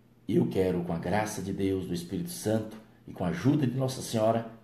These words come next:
eu quero morrer sendo católico. Eu quero morrer fazendo parte desta igreja, que é perseguida, que tem problemas, que tem pastores dentro dela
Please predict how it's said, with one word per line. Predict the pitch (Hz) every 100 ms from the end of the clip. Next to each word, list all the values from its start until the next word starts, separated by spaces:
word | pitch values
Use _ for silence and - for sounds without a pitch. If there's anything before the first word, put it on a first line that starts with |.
| - 87
eu |
quero | 82 85
morrer | 87 82
sendo | 78 78
católico. | - - 69 69 - - _ - - - _ _ _ - - _
Eu | -
quero | 110 110
morrer | 104 113
fazendo | 113 117
parte | - 117 -
desta | 87 110 120 107
igreja, | 85 85 82 - - - - _ _ _ -
que | 98
é |
perseguida, | - 98 - 85 87 - - - - - - - - _ - -
que | -
tem | 127
problemas, | 120 120 107 117 101 82 - - - - - - - _
que | -
tem | 135 131 120 - - -
pastores | 101 - - 151 135 -
dentro | 120 120 123
dela | 113 113 101 -